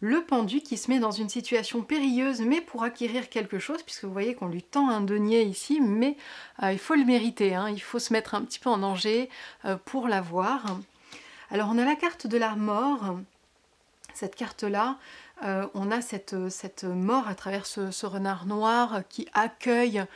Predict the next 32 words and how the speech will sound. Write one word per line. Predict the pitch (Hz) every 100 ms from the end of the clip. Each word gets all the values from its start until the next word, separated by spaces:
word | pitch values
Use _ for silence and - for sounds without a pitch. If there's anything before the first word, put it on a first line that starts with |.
| - - -
euh, | 202
le | 190
petit | 196 - 196
fantôme, | - 220 - 240 233 240 214 196
le, | 196 196
l'esprit | 196 214 226 - - - 247 - - -
en | - 196
fait | - 220 220 - -
de, | 196 196 202 190 185 190 190
du | 196
petit | 208 247 -
oiseau. | 220 208 180 208 - _ _ - - - - - - - -
Euh, | 208 208 202 202 208
on | 214 226
a |
une | 233 240
sorte | - 262 -
de | 214 208
cycle | 208 - 269 214 190 - _ _
qui | - 214 220 220
est, |
euh, | 208 196 190 196 196 -
qui, | - 214 196 185
qui | - 226 214 214
est, | 208
euh, | 196 190 185
retranscrit | 175 240 - 254 247 - 262 247 -
ici | 220 - 240
à |
travers | 214 220 208 233
l'illustration, | 220 208 196 - 208 202 - 262 262
hein, | 196